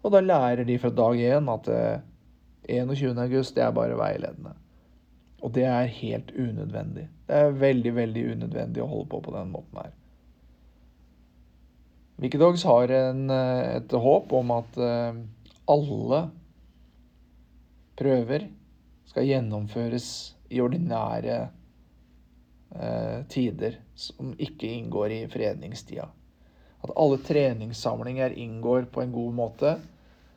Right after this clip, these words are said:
eh, som gjør at vi respekterer uten dispensasjoner.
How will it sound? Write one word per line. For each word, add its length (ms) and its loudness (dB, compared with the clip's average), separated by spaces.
eh, 540 4
som 480 0
gjør 320 0
at 100 -6
vi 100 -2
respekterer 800 -8
uten 320 -6
dispensasjoner. 1000 -8